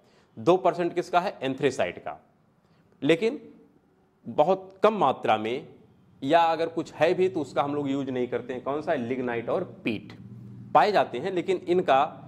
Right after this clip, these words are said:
हम लोग ज़्यादा इस्तेमाल नहीं करते हैं। इस्तेमाल किसका होता है? या तो एंथ्रेसाइट या तो बिटुमिनस टाइप का।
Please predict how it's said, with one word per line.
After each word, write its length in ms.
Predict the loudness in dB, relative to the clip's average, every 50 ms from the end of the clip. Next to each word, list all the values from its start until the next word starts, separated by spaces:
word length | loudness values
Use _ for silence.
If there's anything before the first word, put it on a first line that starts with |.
| -18 -18 -18 -18 -16 -6 -2
हम 200 | -2 0 2 4
लोग 320 | 4 4 4 2 -2 2
ज़्यादा 260 | 4 4 4 4 2
इस्तेमाल 460 | -2 -2 -4 -6 -4 -4 -2 -2 -4
नहीं 180 | -4 -4 -6 -8
करते 280 | -8 -10 -12 -12 -16 -18
हैं। 220 | -18 -20 -20 -20 -20 -20 -20 -20 -20 -20 -20 -10 -8 -8
इस्तेमाल 380 | -6 -4 -2 0 2 2 2
किसका 300 | 0 -2 -4 0 2 2
होता 240 | 2 2 0 0 0
है? 100 | 2 2
या 120 | 2 2
तो 120 | 2 2 0
एंथ्रेसाइट 680 | -2 -2 -2 -2 -2 -2 0 0 0 -2 -2 -6 -12 -20 -16 -6 0
या 140 | 2 2 2
तो 120 | 2 0
बिटुमिनस 540 | -2 -2 0 0 0 -2 -2 -4 -4 -8 -10
टाइप 220 | -10 -10 -10 -12 _
का। 140 | -18 -18 -18